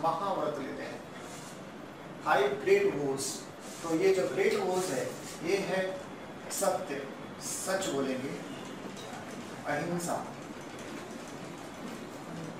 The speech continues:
अस्तेय, अपरिग्रह।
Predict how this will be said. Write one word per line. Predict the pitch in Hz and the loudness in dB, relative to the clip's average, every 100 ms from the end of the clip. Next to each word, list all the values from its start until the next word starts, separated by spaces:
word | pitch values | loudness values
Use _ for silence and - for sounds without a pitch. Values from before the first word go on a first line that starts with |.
| 143 | -2
अस्तेय, | 151 175 175 170 - 143 - - - - - - - - - - - - - - - - - - - - - - - - | 4 6 6 4 0 -2 -2 -4 -8 -10 -10 -10 -12 -10 -10 -10 -8 -8 -8 -8 -8 -8 -10 -10 -10 -10 -10 -10 -6 4
अपरिग्रह। | 160 180 160 151 151 156 160 170 | 8 8 8 4 2 0 0 -2